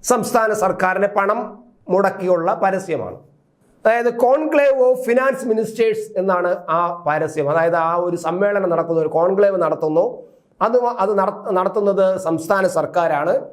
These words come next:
കേരള സർക്കാർ തന്നെയാണ് അതിന്റെ പണം മുടക്കുന്നതും അത് നടത്തുന്നതും അതിന്റെ സംഘാടകരും സർക്കാർ തന്നെയാണ്. ആ, ഒരു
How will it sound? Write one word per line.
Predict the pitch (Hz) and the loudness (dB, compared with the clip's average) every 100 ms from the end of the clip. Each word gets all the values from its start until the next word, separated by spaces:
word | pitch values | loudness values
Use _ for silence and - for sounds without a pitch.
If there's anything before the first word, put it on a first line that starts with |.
| - _ _ _ _ _ _ 220 | -20 _ _ _ _ _ _ 2
കേരള | 254 277 | 2 2
സർക്കാർ | 226 226 233 233 | 2 0 2 2
തന്നെയാണ് | 214 202 196 | 2 2 2
അതിന്റെ | 185 180 | 2 2
പണം | 160 165 | 0 2
മുടക്കുന്നതും | 170 165 180 175 202 220 - | 0 0 0 2 0 -2 -4
അത് | 170 170 | -2 0
നടത്തുന്നതും | 160 170 190 180 180 285 - | 0 -2 -2 0 0 -2 -2
അതിന്റെ | 165 185 | 0 0
സംഘാടകരും | 175 180 185 202 208 190 180 175 - 165 - | 0 0 -2 -2 0 2 0 0 -6 -12 -8
സർക്കാർ | 147 160 160 | -4 -2 -2
തന്നെയാണ്. | 147 139 139 143 214 - - _ _ _ _ _ | -2 -4 -4 -2 -4 -4 -18 _ _ _ _ _
ആ, | 196 202 202 208 | 2 2 2 2
ഒരു | 202 196 | 2 2